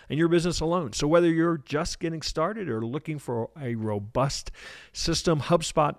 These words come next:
is flexible and customizable, meaning it scales and grows as you do. With new features like business units,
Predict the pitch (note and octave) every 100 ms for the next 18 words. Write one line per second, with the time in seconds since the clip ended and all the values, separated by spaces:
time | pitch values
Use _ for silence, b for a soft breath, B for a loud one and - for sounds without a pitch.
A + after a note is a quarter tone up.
0 | - A2+ - D#3+ E3+ - G#2 F#2+ G#2+ -
1 | F3 D#3 D3+ D#3 B2+ F#2+ B B B D#3
2 | F#3+ F#3 - - F3 G3 F#3+ F3 F3+ F3
3 | F3+ C3 D3 E3 D3+ - D3 D3 D3+ C3+
4 | A2+ A2+ D3 A#2 G#2 F2+ F2 B A#3 B
5 | - C#3+ F3+ G3+ F#3+ D#3+ C#3+ A#2+ - E3+
6 | D3+ C3 - A#2 G#2+ -